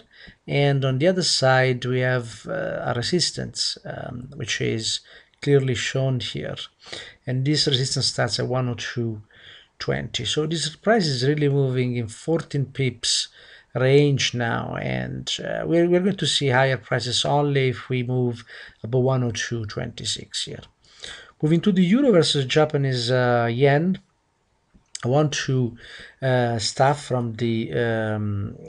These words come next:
from the daily chart again. And again, this one thirty-six sixty-two level was a level that, uh, I was able to foresee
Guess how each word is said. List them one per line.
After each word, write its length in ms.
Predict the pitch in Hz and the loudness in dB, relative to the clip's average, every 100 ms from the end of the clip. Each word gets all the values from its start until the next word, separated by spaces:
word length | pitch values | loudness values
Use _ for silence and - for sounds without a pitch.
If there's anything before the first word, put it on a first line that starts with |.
| 123 | -12
from 380 | 110 - 120 117 | -8 -2 -2 -2
the 200 | 110 117 | -4 -4
daily 480 | 117 123 123 123 117 | -4 0 2 2 0
chart 480 | 101 131 117 110 - | -2 -2 -2 -4 -6
again. 540 | 107 107 131 139 139 - - - - | -4 -2 0 2 0 -4 -18 -18 -8
And 100 | 156 | 2
again, 440 | 165 165 202 156 127 | 4 8 8 6 4
this 240 | 139 - | 2 2
one 160 | 151 143 | 0 2
thirty-six 680 | 156 143 147 139 156 139 - | 2 2 -2 -4 -4 -2 -2
sixty-two 480 | 147 - 147 135 | -2 -2 -2 0
level 380 | 143 143 165 170 | 2 4 4 2
was 240 | 143 131 117 | 0 0 2
a 60 | |
level 440 | 123 127 131 127 120 | 2 2 2 2 0
that, 300 | 120 117 - | 0 -2 -6
uh, 300 | - - - | -6 -6 -6
I 20 | |
was 160 | 170 151 | -4 -4
able 240 | 165 151 | -2 -2
to 320 | 143 - 131 120 | -2 -4 -4 -6
foresee 880 | - 151 151 139 - 135 127 123 | -2 0 2 2 0 0 -2 -2